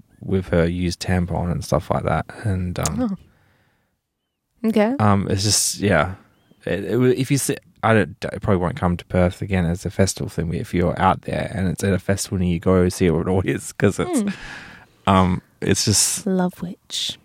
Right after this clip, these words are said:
Speaker 1: Yeah, people are just this nervous laughter throughout it 'cause it's just so
Speaker 2: <laughs>
Speaker 1: cheesy.
Speaker 2: Oh, yeah.
Speaker 1: Um, but if you're a guy, just go and watch this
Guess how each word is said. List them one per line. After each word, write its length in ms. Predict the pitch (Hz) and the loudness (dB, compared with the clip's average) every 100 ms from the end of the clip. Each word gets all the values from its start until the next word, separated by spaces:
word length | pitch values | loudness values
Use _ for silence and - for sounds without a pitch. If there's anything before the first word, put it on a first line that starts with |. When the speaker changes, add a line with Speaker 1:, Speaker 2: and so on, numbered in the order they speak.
| _ _ - | _ _ -2
Speaker 1:
Yeah, 220 | 95 80 | 2 2
people 320 | 107 101 - | 2 0 0
are 20 | |
just 240 | 92 92 - | -2 -2 -4
this 180 | 92 101 | -4 0
nervous 480 | 98 92 90 92 | 2 4 2 0
laughter 400 | 92 90 87 - | 2 4 2 -2
throughout 360 | 92 - 87 80 | -6 0 0 0
it 80 | - | -2
'cause 100 | 95 | -6
it's 180 | 80 - | -4 -4
just 160 | 95 | -2
so 100 | 302 277 247 | 0 2 2
Speaker 2:
<laughs> 60 | |
Speaker 1:
cheesy. 580 | 302 320 262 87 170 170 - 285 269 - - | 2 2 2 0 0 -2 -8 -8 -8 -6 0
Speaker 2:
Oh, 280 | 226 214 | 2 4
yeah. 320 | 202 185 170 180 - - | 4 2 2 0 -6 -6
Speaker 1:
Um, 400 | 101 90 85 76 | -4 -2 -2 -2
but 100 | - | 0
if 120 | 104 - | 2 4
you're 100 | 104 | 2
a 40 | |
guy, 260 | 107 107 98 | 4 4 2
just 180 | 90 | 0
go 160 | - 92 | 0 2
and 80 | 87 | 2
watch 280 | 90 - - | -2 -4 -6
this 220 | 82 | -6